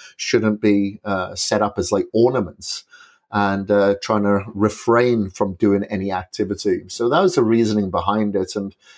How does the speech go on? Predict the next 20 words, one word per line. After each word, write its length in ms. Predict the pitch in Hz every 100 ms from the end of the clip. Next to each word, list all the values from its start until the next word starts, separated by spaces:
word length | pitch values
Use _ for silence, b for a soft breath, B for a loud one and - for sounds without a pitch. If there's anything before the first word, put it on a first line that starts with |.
| b -
you 60 | 113
know, 120 | 113
I 60 |
did 220 | 110 139 -
some 180 | 117
other 300 | 104 101 107
endurance 580 | 104 104 95 107 107 107
a-, 100 | 101 -
a 80 | 107
sports 600 | - - 101 101 101 -
or 200 | 98 90
functional 500 | - 117 110 - 110
sports 480 | 101 - 107 104 104
like 160 | 98 -
the 80 |
Spartan 760 | 98 - 101 98 101 - 104 104
and, 300 | 95 92 92
uh, 200 | 95 98
ultra 320 | 113 - -
marathon, 600 | 98 98 104 104 104 98